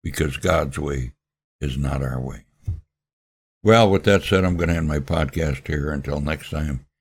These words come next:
And we're gonna look at, uh, cultivation in our next, uh, next time together. So with that said, uh, we got a couple more sessions to go. So I'm gonna end right here.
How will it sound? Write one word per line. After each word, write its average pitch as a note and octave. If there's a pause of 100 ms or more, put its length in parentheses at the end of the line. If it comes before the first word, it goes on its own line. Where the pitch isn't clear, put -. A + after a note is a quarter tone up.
(340)
And D#2
we're G2
gonna G2+
look G2
at, D#2+
uh, D2 (500)
cultivation E2+ (180)
in D#2
our D2
next, -
uh, C2+ (760)
next D#2
time D2+
together. C2+
So C2
with D2
that F2+
said, D2
uh, C#2+ (520)
we D#2
got -
a D2+
couple F2
more D2+
sessions D2
to D2
go. C#2 (500)
So -
I'm D#2
gonna C#2+ (120)
end D2
right C#2
here. C2+